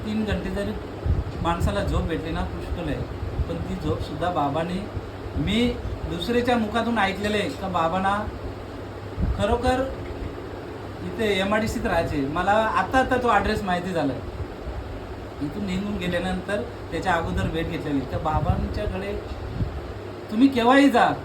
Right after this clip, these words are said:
जणू काय तिथे सप्ताह असायचा आहे. कुठला ना कुठला तिथं साधक,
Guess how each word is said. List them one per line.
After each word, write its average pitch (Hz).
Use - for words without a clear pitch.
जणू 220
काय 247
तिथे 240
सप्ताह -
असायचा 190
आहे. -
कुठला 254
ना 277
कुठला 254
तिथं 254
साधक, 190